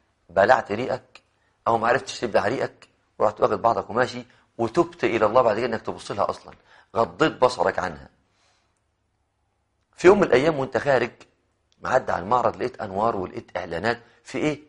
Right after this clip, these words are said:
المعرض عامل تخفيضات، عامل أوكازيون.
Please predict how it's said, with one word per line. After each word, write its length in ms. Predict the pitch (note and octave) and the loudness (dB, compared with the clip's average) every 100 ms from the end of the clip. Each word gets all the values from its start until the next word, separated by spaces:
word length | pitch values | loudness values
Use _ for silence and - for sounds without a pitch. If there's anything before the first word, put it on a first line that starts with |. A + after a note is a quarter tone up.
| _ _ - | _ _ -12
المعرض 340 | G#2+ C3 A#2 A2+ | 0 2 2 -2
عامل 180 | A#2 | -6
تخفيضات، 540 | - - G#2+ F#2+ D#2 - | -8 -12 -10 -4 -4 -4
عامل 300 | F2+ C#3+ C#3 | -4 -2 -2
أوكازيون. 640 | - B2 G#2+ G#2 G#2 D#2 | -2 0 0 0 -4 -4